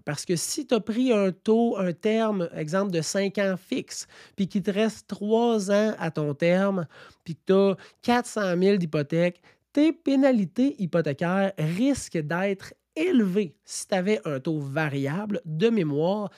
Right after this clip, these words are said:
c'est trois mois d'intérêt qui vont te charger. Mais dans tous les cas, je ne suis pas spécialiste hypothécaire, mais je te conseille de vérifier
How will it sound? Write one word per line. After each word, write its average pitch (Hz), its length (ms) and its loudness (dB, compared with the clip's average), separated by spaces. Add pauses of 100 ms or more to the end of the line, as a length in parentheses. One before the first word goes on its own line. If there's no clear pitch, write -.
(140)
c'est - 360 -6
trois 202 420 4
mois 208 480 2
d'intérêt 175 1040 -2
qui - 160 -12
vont 156 200 -4
te 147 40 -8
charger. 135 480 -6 (300)
Mais 170 160 2
dans 175 200 2
tous 240 200 0
les 180 180 0
cas, 180 220 -4
je 160 100 -4
ne 151 160 -4
suis 185 280 -6
pas 226 260 -2
spécialiste 151 640 -4
hypothécaire, 156 560 -4
mais 151 140 -6
je 131 100 -8
te 135 160 -8
conseille 208 760 -4
de 147 100 -2
vérifier 143 720 -6